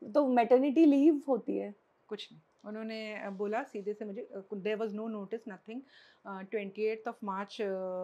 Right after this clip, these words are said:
Speaker 2: टू थाउजेंड थर्टीन को मुझे उन्होंने बुलाया and, अ, नहीं, ट्वेंटी एट्थ March two thousand thirteen को मैंने देखा suddenly script मेरे हाथ में आती है set पे,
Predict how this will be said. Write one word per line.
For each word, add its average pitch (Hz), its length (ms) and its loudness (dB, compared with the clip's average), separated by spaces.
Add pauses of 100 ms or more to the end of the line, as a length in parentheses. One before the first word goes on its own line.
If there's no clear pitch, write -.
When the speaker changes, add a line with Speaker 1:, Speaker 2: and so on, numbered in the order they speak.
(300)
Speaker 2:
टू 214 60 -4
थाउजेंड 202 320 -10
थर्टीन 214 320 -10
को 226 280 -6
मुझे 208 460 -8
उन्होंने 196 280 -10
बुलाया 190 480 -6
and, 190 400 -10
अ, 180 300 -10 (360)
नहीं, 262 200 2
ट्वेंटी 233 240 -2
एट्थ 262 140 0
March 233 300 -6
two 247 100 -4
thousand 233 320 -8
thirteen 226 220 -6
को 302 120 -8
मैंने 269 200 -2
देखा 233 300 -4
suddenly 240 360 -4 (380)
script 294 300 -4
मेरे 269 180 0
हाथ 233 180 -2
में 240 80 -4
आती 202 240 -8
है 240 80 -2
set 240 300 -6
पे, 233 80 -2